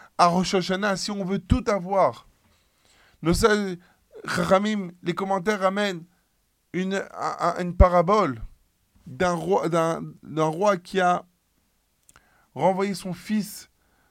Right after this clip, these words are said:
du palais car il ne se comportait pas comme il faut. Et le, et cet enfant est parti et il a commencé à être, devenir un paysan. Il a travaillé chez quelqu'un en tant que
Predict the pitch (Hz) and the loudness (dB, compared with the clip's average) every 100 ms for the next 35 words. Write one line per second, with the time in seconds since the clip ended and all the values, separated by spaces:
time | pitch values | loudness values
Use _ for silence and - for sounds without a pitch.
0 | _ - 139 170 175 175 185 185 165 170 | _ -8 -4 2 2 2 0 0 -2 -2
1 | 151 165 165 160 - 175 170 170 170 165 | -6 -6 -2 -4 -2 -4 -2 0 0 0
2 | 175 180 170 160 - 202 - _ _ _ | 0 0 -4 -6 0 0 0 _ _ _
3 | _ _ _ _ _ _ _ _ _ _ | _ _ _ _ _ _ _ _ _ _
4 | _ _ _ - 196 214 208 196 - _ | _ _ _ -2 2 4 6 4 2 _
5 | _ _ _ _ _ 180 175 185 196 175 | _ _ _ _ _ -4 -2 -4 -4 2
6 | 220 196 185 - 226 240 220 - _ - | 2 4 2 2 2 2 0 -6 _ 2
7 | 202 208 196 175 185 175 180 175 170 208 | 4 4 2 -2 0 2 0 0 0 2
8 | 196 180 151 151 160 180 175 165 175 160 | 4 4 2 -4 -4 -2 0 0 -2 -2
9 | 156 185 180 165 - 160 147 170 175 170 | -2 -2 0 -2 0 -2 -2 -2 -2 -4
10 | 165 156 185 180 170 _ _ _ _ _ | -4 -2 2 2 0 _ _ _ _ _
11 | _ - 135 143 170 165 175 165 | _ -4 -4 -2 -6 0 2 2